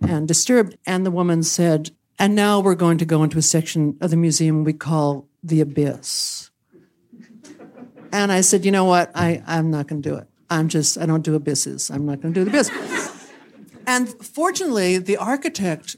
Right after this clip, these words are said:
was with us on this tour. And he said, "Well, actually, we have s-, these staircases built in for, for wusses like you who can't handle the abyss, and you can kind of escape." So I, I went scrambling up the staircase. And so there was a lot of that. And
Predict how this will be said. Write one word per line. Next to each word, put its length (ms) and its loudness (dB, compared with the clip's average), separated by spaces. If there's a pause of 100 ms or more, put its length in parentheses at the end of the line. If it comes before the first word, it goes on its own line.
(140)
was 240 -4
with 300 -2
us 280 -4
on 140 -2
this 180 -4
tour. 540 -4 (380)
And 180 -2
he 160 0
said, 160 0
"Well, 160 2
actually, 640 0
we 160 0
have 160 -2
s-, 160 -6
these 180 -6
staircases 920 -4 (340)
built 300 -2
in 200 0
for, 360 -6
for 180 -6
wusses 540 -2
like 240 -4
you 260 -2
who 80 -4
can't 240 -4
handle 240 0
the 60 -2
abyss, 260 -2 (340)
and 160 -2
you 120 -2
can 240 -6
kind 200 -6
of 80 -8
escape." 540 -2
So 180 -2
I, 120 -2 (160)
I 100 -4
went 220 -6 (180)
scrambling 640 -4
up 100 -8
the 80 -12
staircase. 340 -2 (360)
And 200 0
so 200 2
there 100 -2
was 160 0
a 60 -2
lot 280 -2
of 120 -6
that. 180 -2
And 180 -4